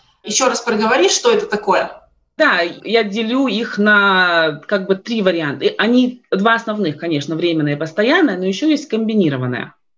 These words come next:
Speaker 2: То есть комбинированная может включать в себя как временную, так и постоянную, либо страховку жизни с райдером страхования здоровья. То есть этот вариант,
Speaker 1: Мгм.
Speaker 2: конечно, будет дешевле. Что подойдет данной конкретной семье, я не знаю.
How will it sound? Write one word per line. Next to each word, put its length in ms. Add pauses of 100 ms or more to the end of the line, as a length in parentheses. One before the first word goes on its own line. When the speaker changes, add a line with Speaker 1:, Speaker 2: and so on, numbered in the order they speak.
(140)
Speaker 2:
То 60
есть 100
комбинированная 520
может 220
включать 280
в 20
себя 180
как 260
временную, 720 (200)
так 200
и 40
постоянную, 920 (220)
либо 720
страховку 600
жизни 640 (120)
с 200
райдером 760 (260)
страхования 640
здоровья. 520
То 80
есть 120
этот 220
вариант, 260
Speaker 1:
Мгм. 60
Speaker 2:
конечно, 340
будет 300
дешевле. 640 (480)
Что 360
подойдет 440
данной 280
конкретной 500
семье, 340
я 120
не 120
знаю. 500